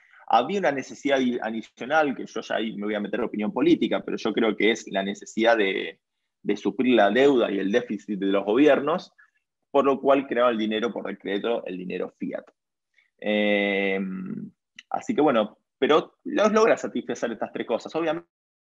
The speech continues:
depende un poquito si hablamos del euro, del dólar o de, o del peso argentino o del bolívar venezolano. Desde ya, depósito de valor en el peso argentino o el bolívar venezolano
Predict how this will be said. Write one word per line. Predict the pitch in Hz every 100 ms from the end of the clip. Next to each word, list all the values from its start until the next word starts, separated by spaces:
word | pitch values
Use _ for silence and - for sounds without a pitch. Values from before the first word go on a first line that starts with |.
| _ _ 165
depende | 139 117 117 151
un | 120
poquito | 120 139 131
si | 110
hablamos | 110 120 104
del | 107
euro, | 131 123 120
del | 107 101
dólar | 120 127 123
o | 110 98
de, | 98 95 92 95 101 _ _ _ _ _
o | - 95
del | 92
peso | 110 110
argentino | - 98 127 127
o |
del | 95
bolívar | 95 107 98
venezolano. | 98 - 127 117 95 92
Desde | 92 104
ya, | - 139 139 - -
depósito | 101 - 127 120 98 107
de | 98
valor | 104 107 131 123 -
en | 101 98
el | 92
peso | 120 110 107
argentino | - 101 107 123 123 113
o | 101
el | 98
bolívar | 95 107 117 101
venezolano | 104 - 104 117